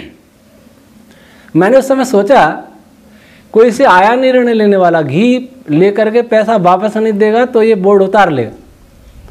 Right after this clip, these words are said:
उसके बाद देखा, उसका बोर्ड गायब था। उसने लिखा, "ऋण लेके घी पियो", ऋण ले गया होगा, वापस दिया नहीं होगा। तो उस समय चारवाक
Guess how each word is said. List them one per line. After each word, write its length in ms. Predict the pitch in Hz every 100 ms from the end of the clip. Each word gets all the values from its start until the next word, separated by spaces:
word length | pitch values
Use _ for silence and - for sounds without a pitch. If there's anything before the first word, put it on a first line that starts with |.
| - - - - - - -
उसके 220 | 208 285
बाद 160 | 277 269
देखा, 260 | 269 262
उसका 220 | 277 285 262
बोर्ड 280 | 254 254
गायब 340 | 202 175 143 123
था। 200 | 107 104 _ _ _ _ _ _ _ - - - - - - - - - - - - 165
उसने 280 | 143 208
लिखा, 240 | 233 220 262
"ऋण 220 | 208 226
लेके 320 | 254 254 262
घी 180 | 220 240
पियो", 280 | 254 269 247
ऋण 160 | 233
ले 220 | 240 269 269
गया 160 | 247
होगा, 180 | 202 214
वापस 260 | 233 262 247
दिया 200 | 302 294
नहीं 160 | 254
होगा। 200 | 170 151 - - - _ _ - 679 719 659 - - - - - - - - - - - - - _ - - _ _ _ -
तो 60 | 254
उस 340 | 254 240 -
समय 240 | 277 302
चारवाक 840 | 302 - 254 220 247 277 311 311